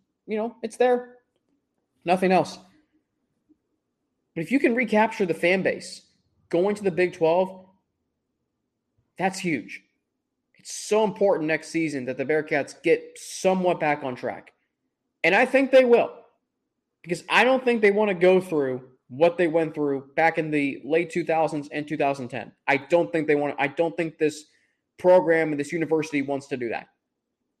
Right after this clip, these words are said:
All right, coming up next, um, the, what I've seen from the Big twelve throughout this tournament.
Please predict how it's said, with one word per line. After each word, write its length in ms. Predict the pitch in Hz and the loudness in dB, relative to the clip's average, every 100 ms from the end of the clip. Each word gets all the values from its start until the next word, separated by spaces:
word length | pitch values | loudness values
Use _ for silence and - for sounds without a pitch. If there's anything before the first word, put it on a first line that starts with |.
| _ _ _ _ _ _ _ _ _ _ _ _ _ _ _ _ _ | _ _ _ _ _ _ _ _ _ _ _ _ _ _ _ _ _
All 100 | 202 | 4
right, 180 | 214 156 | 4 4
coming 260 | - 254 254 | 2 4 4
up 100 | 202 | 4
next, 440 | 185 208 - - - | 2 0 -2 -8 -2
um, 460 | 185 185 180 175 160 _ _ _ _ _ _ _ _ _ | 2 2 2 -2 -10 _ _ _ _ _ _ _ _ _
the, 300 | 160 180 170 | -4 -2 -2
what 260 | 165 170 226 | -6 0 2
I've 160 | 240 - | 2 0
seen 220 | 220 220 | -4 -2
from 120 | 202 | -2
the 60 | 180 | -2
Big 240 | 196 190 | -2 -4
twelve 520 | - 180 196 190 185 - _ _ _ _ | 0 0 2 0 -4 -18 _ _ _ _
throughout 340 | - 170 175 165 | -2 0 0 0
this 140 | 143 | -6
tournament. 520 | - 214 247 240 233 | -2 0 2 2 0